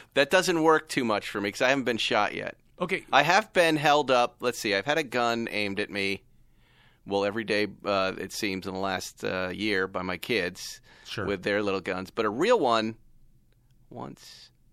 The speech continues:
Speaker 1: twice. Uh, twice that I can recall right now. But they never fired, so <laughs> I don't, I still don't fear it all that much. Huh. <laughs> And one, and once was in a, in a,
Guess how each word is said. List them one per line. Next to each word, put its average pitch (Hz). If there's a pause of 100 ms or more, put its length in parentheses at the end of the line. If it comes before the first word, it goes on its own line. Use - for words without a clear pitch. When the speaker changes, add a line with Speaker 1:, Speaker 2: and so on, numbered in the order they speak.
(440)
Speaker 1:
twice. - (880)
Uh, 143 (380)
twice 214
that 156
I 143
can 123
recall 101
right -
now. - (500)
But -
they 196
never 220
fired, 131 (100)
so 147 (240)
<laughs> -
I 170
don't, 170 (320)
I 135
still 190
don't 170
fear 170
it 104
all 92
that 92
much. - (880)
Huh. 202
<laughs> - (580)
And 208
one, 220 (500)
and 190
once - (480)
was 175 (340)
in 139
a, 147
in 139
a, 131